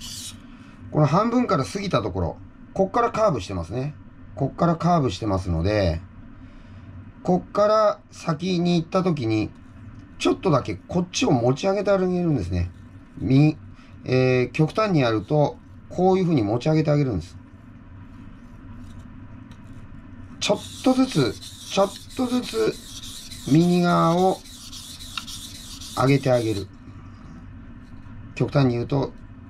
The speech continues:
えー、だいたい三分の一ぐらいのところまで来ましたから、三分の一ぐらいのところ、ところに来たら、ちょっと上げてあげる。で、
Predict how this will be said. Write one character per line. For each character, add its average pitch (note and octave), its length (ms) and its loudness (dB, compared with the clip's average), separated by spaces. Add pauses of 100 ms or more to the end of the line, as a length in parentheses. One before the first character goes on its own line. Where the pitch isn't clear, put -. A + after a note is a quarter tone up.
(320)
え B2+ 480 4
ー、 - 20 -12
だ C#3+ 120 6
い D3 40 4
た D3 120 4
い D3+ 100 2
三 E3 280 2
分 D#3 180 6
の D#3+ 100 6
一 D3 140 0
ぐ D#3 80 4
ら D3 100 4
い A#2 40 0
の G#2 60 -2
と G2 60 -2
こ G2 80 0
ろ F#2+ 60 0
ま F#2 80 2
で F2 80 2
来 F2+ 80 -4
ま F2+ 100 2
し F2 60 -2
た E2 80 -4
か F#2 80 2
ら、 G#2 160 2 (460)
三 D#3+ 320 6
分 D#3 180 4
の D#3+ 100 6
一 D3+ 160 2
ぐ D#3 100 4
ら C#3+ 100 4
い B2+ 40 2
の A2+ 120 -2
と A2 100 -6
こ A#2 100 -4
ろ、 G#2+ 80 -4
と F#2 200 -6
こ A2+ 80 0
ろ A#2 80 2
に A2 80 0
来 - 80 -8
た B2 100 2
ら、 C3 180 2 (160)
ち - 60 0
ょ E4 40 2
っ - 40 -2
と A#2+ 120 2
上 G#2+ 60 2
げ F#2+ 80 0
て F2 60 -2
あ F2+ 80 2
げ E2 100 0
る。 D2 120 -6 (1080)
で、 F#3+ 140 4